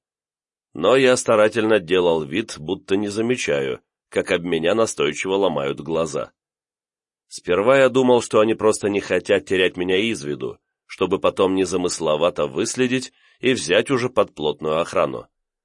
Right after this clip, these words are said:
Все-таки Сухову я был нужен, это факт. То ли для помощи с расследованием убийства Свиридова, то ли еще для чего-то.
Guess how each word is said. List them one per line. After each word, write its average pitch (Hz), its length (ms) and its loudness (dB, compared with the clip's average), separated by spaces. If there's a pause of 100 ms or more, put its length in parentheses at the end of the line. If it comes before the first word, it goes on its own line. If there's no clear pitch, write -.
(280)
Все-таки 127 480 0
Сухову 131 540 0
я 98 140 2
был 98 240 0
нужен, 98 360 -2
это 80 200 -4
факт. - 460 -4 (600)
То 120 120 4
ли 120 100 2
для 90 200 2
помощи 90 420 0
с - 120 -6
расследованием 80 800 -2
убийства 76 500 -4
Свиридова, 113 720 -2 (360)
то 151 100 4
ли 113 140 2
еще 87 320 0
для 107 120 -2
чего-то. 101 600 0